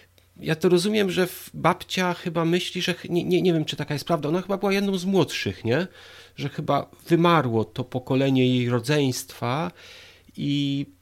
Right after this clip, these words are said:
jest tym ostatnim właśnie pomostem jakby pomiędzy tamtym światem a tym naszym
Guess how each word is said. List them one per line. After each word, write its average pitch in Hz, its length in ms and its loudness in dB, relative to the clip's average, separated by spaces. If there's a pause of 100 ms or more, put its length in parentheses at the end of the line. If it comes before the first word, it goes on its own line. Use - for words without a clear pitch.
(160)
jest 180 260 4
tym 175 160 4
ostatnim 175 580 2
właśnie 151 300 0
pomostem 160 680 2
jakby 110 320 -2
pomiędzy 120 500 0
tamtym 143 520 0
światem 135 560 -2
a 131 80 -6
tym 127 460 -2
naszym 143 640 0